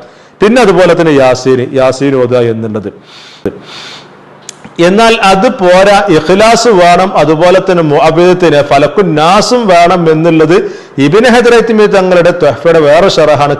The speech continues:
കർദി. അത് കിട്ടാനില്ല, ശരിക്ക് ഈ കിതാബായിട്ട് കിട്ടാനില്ല. നേരെ മറിച്ച്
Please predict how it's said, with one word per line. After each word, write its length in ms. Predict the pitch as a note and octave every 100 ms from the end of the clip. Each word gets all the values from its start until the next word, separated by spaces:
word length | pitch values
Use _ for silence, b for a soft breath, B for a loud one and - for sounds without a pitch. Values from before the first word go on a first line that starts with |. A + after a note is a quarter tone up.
| -
കർദി. 300 | C3+ B2+ C#3
അത് 180 | C3 C3+
കിട്ടാനില്ല, 520 | C3 - F3 F#3 D#3+
ശരിക്ക് 320 | D3 D#3 D3 F#3+
ഈ 140 | D3
കിതാബായിട്ട് 560 | D3+ B2 D3 E3 E3 D#3
കിട്ടാനില്ല. 640 | C3 C3+ C3+ C3 C3+ F3 B B -
നേരെ 180 | C3+ D3+
മറിച്ച് 440 | D#3 D3 D#3+